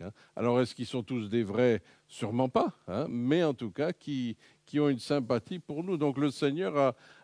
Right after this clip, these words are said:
a, a fait avancer les choses dans notre pays, dans d'autres pays beaucoup plus vite, mais enfin, dans notre pays aussi. Et donc, nous, nous sommes appelés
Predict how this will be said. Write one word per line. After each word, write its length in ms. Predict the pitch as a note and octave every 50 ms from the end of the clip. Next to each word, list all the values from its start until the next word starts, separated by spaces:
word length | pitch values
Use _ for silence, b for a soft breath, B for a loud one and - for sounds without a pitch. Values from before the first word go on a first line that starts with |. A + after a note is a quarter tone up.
| b -
a, 540 | - B2+ B2+ B2+ B2 B2 B2 B2 B2 B2 -
a 140 | - B2+ B2+
fait 180 | B2 - - D3+
avancer 500 | D3 C#3+ B2 D3+ D3+ D3 C3 - - F#3+
les 160 | F3+ E3+ D#3+
choses 280 | D#3+ - G3+ G3+ F3 C#3+
dans 120 | D3 C#3
notre 280 | C3 C3+ B2+ - A#2+ G#2+
pays, 260 | F#2 D3 E3+ G#3 G3
dans 140 | D3 C3+ B2+
d'autres 320 | B2 C#3 C3 - A#2+ A#2+
pays 240 | F#2+ - A#2+ A#2+ A#2+
beaucoup 320 | A2 G#2+ A2 G2 - A2
plus 160 | F#2+ - D3+
vite, 320 | F3 G#3 B3+ G3+ - - G2+
mais 140 | F#2 G2 G#2+
enfin, 260 | G2+ F#2+ - C#3 B2
dans 160 | - - B2
notre 160 | A#2 A#2 A#2 G#2+
pays 320 | - - A2+ A#2 G#2+ G#2+
aussi. 320 | F2+ D#2 - - D3+ - - b b b b b b b -
Et 160 | D3+ C#3 C3+
donc, 220 | B2 D3 F3+ G3+
nous, 260 | F3+ D#3+ E3 G#3 A#3+ A#3
nous 160 | G3+ F#3 D#3+
sommes 320 | - - E3 D#3 C3+ A#2+ B2
appelés 400 | B2 G#2+ - - G#2 A#2 E3+ G#3+